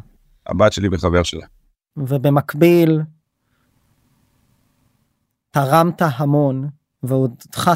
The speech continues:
Speaker 2: תורם. ואתה ממשיך גם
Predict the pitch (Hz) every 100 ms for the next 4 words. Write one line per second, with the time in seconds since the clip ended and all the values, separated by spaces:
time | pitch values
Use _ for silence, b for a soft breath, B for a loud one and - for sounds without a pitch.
0 | - 147 117 110 117 _ _ _ _ _
1 | _ _ _ _ _ _ _ _ _ _
2 | _ _ _ _ _ _ _ _ _ _
3 | _ - 131 135 147 139 - 156 156 156
4 | 151